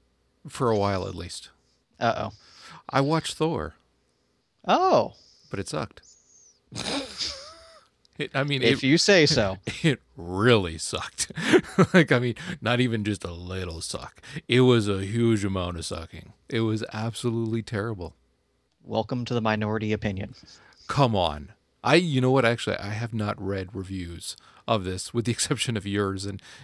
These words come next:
Speaker 1: yours was just the words of a fanboy, so I knew better than to actually pay attention.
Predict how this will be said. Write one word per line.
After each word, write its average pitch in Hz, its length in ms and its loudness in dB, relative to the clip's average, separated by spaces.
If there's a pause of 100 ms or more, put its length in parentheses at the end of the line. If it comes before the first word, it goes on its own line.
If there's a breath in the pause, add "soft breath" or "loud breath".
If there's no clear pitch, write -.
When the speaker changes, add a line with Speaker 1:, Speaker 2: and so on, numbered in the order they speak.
(120 loud breath)
Speaker 1:
yours 117 360 4
was 98 260 0
just 101 400 -4
the 98 220 -4
words 104 320 -2
of 98 100 -4
a 98 60 -2
fanboy, 101 580 -6
so 101 160 -4
I 101 60 -2
knew 107 160 -4
better 104 260 -4
than 95 140 -8
to 98 80 -6
actually 98 300 -6
pay 104 140 -4
attention. 98 480 -6